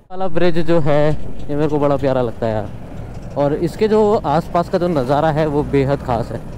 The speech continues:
हर जगह सिर्फ आपको greenery ही greenery मिलेगी। All over India travel कर रहे हैं भाई, तो भाई का channel का नाम देख लो, ठीक है, I love Alvaret।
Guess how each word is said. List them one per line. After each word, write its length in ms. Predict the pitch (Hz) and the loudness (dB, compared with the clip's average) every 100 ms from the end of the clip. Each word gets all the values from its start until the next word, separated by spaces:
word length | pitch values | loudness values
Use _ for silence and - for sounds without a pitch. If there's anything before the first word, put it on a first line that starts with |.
| - - - - - - - | -14 -14 -14 -14 -14 -14 -4
हर 140 | 165 175 | -2 2
जगह 260 | 175 175 170 | 2 2 0
सिर्फ 260 | 180 160 | -2 0
आपको 240 | 165 - 160 | -2 -2 -4
greenery 440 | 135 156 160 160 | 0 0 0 0
ही 140 | 156 165 | 0 0
greenery 400 | 143 156 147 151 | 0 0 0 0
मिलेगी। 440 | 147 147 147 147 | 2 0 0 -4
All 360 | - - - 151 | -6 -14 -18 -10
over 180 | 151 160 165 165 - | -4 -4 -6 -10 -12
India 240 | 147 156 165 | -4 -2 0
travel 320 | 147 143 151 | 0 0 0
कर 100 | 139 | -2
रहे 120 | 143 | -2
हैं 60 | 139 | -2
भाई, 220 | 147 147 - _ _ _ _ _ _ _ _ _ - | -2 -4 -8 _ _ _ _ _ _ _ _ _ -6
तो 240 | 147 147 - _ 143 | -2 -2 -4 _ -6
भाई 180 | 135 | -4
का 80 | 139 | -2
channel 260 | 160 147 151 | -2 -2 -2
का 80 | 151 | -2
नाम 180 | 147 139 | -2 -2
देख 160 | 135 | -2
लो, 140 | 151 135 _ _ _ _ _ _ _ _ | -2 -4 _ _ _ _ _ _ _ _
ठीक 120 | 151 151 | -4 -2
है, 120 | 147 | -2
I 240 | - 139 | -4 -2
love 180 | 143 143 - | -2 -2 -4
Alvaret। 420 | 135 139 135 | -2 0 -2